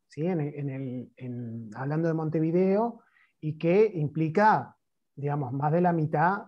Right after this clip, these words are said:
del, del país, ¿no? Entonces podemos entender que muchos de los casos, ¿sí? Todo el resto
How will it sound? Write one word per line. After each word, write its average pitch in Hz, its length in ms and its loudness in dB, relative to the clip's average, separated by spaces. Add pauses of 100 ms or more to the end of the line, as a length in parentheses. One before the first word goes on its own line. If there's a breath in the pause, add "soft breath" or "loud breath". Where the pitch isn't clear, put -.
del, 123 540 -6
del 120 180 -8
país, 180 500 2 (120)
¿no? 165 160 -2
Entonces 170 320 -2
podemos 180 500 -2
entender 160 640 0
que 151 300 -4 (240 soft breath)
muchos 196 440 2
de 147 80 4
los - 160 -4
casos, 170 640 -2 (480)
¿sí? 214 380 -6 (580)
Todo 208 260 8
el 170 100 4
resto 170 680 0